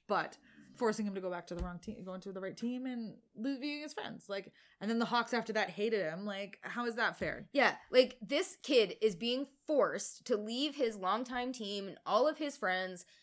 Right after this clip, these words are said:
Speaker 2: to join another team that clearly doesn't want him.
Speaker 1: Knows no
Speaker 2: Like,
Speaker 1: one.
Speaker 2: none of this is within his control. And, like, my heart just breaks for him.
Speaker 1: Right. And his
Speaker 2: Every
Speaker 1: friends.
Speaker 2: time,
Speaker 1: He
Speaker 2: every,
Speaker 1: loses his friends, too.
Speaker 2: every time he's left there, like, when,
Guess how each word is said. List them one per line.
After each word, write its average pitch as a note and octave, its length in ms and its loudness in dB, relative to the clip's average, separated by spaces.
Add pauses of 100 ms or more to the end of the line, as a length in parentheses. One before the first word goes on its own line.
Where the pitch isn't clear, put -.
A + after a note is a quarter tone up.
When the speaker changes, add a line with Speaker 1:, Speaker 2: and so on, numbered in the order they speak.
(200)
Speaker 2:
to A#3 80 -4
join G#3+ 240 2
another C#4 360 2
team C#4 380 -2
that A3+ 300 4
clearly F4+ 680 4
doesn't A#3+ 360 4
want G3 400 2
him. E3 360 -4
Speaker 1:
Knows A#3 280 2
no A#3+ 80 10
Speaker 2:
Like, A3+ 100 8
Speaker 1:
one. E4+ 200 2
Speaker 2:
none G#4 160 8 (160)
of E4+ 60 -8
this B3+ 300 4
is B3+ 220 2
within A#3 320 0
his A3 180 0
control. G3 680 2 (580)
And, G#3 360 4
like, G3+ 180 6
my A#3 100 4
heart E3+ 200 4
just D#3+ 180 -6
breaks D#3 220 -2
for D#3+ 100 -4
him. D#3 240 -2
Speaker 1:
Right. B3 240 0
And E4+ 80 0
his G4 100 8
Speaker 2:
Every D#4+ 220 10
Speaker 1:
friends. G#4+ 100 2
Speaker 2:
time, G#4 180 6 (240)
Speaker 1:
He F#4 80 0
Speaker 2:
every, G4 140 10
Speaker 1:
loses G4 200 8
his G#4 140 2
friends, B4 280 0
too. B4+ 180 4
Speaker 2:
every G#4+ 180 8
time G#4+ 300 0
he's F#4+ 220 0
left E4+ 300 2
there, E4 180 0
like, D#4 120 2
when, C#4+ 120 4